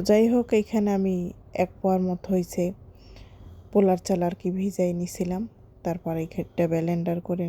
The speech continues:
নিচ্ছি। এখানে ব্লেন্ডার করার পরে এর ভিতরে আমি এখানে দিয়ে দিচ্ছি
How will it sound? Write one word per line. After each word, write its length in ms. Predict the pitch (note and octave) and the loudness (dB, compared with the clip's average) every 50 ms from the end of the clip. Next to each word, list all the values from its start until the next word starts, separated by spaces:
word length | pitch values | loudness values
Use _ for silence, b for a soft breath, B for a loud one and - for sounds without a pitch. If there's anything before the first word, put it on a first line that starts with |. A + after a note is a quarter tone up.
| E3+ | -4
নিচ্ছি। 280 | E3+ F3 - - - - F3+ F3 | -4 -6 -8 -8 -6 -4 -4 -4
এখানে 260 | - - F3 F3+ F#3+ A#3 - - - - - - - - - - - - - - - - - - - - - - - - - - - - - - - - - - - - - - - - - - - - - - - - - - - - - - - - - - - - - - - - - - - - B B B B B B B B B B B - - | -4 -4 -4 -4 -4 -6 -8 -14 -20 -20 -20 -20 -20 -20 -20 -20 -20 -20 -20 -20 -20 -20 -20 -20 -20 -20 -20 -20 -20 -20 -20 -20 -20 -20 -20 -20 -20 -20 -20 -20 -20 -20 -20 -20 -20 -20 -20 -20 -20 -20 -20 -20 -20 -20 -20 -20 -20 -20 -20 -20 -20 -20 -20 -20 -20 -20 -20 -20 -20 -20 -20 -20 -20 -20 B B B B B B B B B B B 4 6
ব্লেন্ডার 440 | G3+ G#3+ G#3+ A3 A3 G#3+ A3 A3+ A3 | 8 8 8 6 6 6 4 4 4
করার 300 | A3 - A3+ G#3 G#3+ G#3 G#3 - | 2 0 2 2 2 0 0 0
পরে 180 | A3 G#3+ G#3+ G#3+ - - | 0 0 0 0 0 0
এর 80 | G3 G3 | 0 0
ভিতরে 360 | G3 G#3 G3 - - G3+ F#3+ G3 F#3+ | 2 0 0 2 0 2 2 2 2
আমি 120 | F#3+ F#3+ F#3 F3+ | 2 0 0 -2
এখানে 260 | - - G3+ F#3 F#3 F#3 F3 | -2 -2 -2 -2 -2 -2 -2
দিয়ে 140 | F3+ F3+ F3 F3 | -2 -4 -2 -2
দিচ্ছি 260 | F#3+ F3+ - - - | -4 -6 -6 -4 -4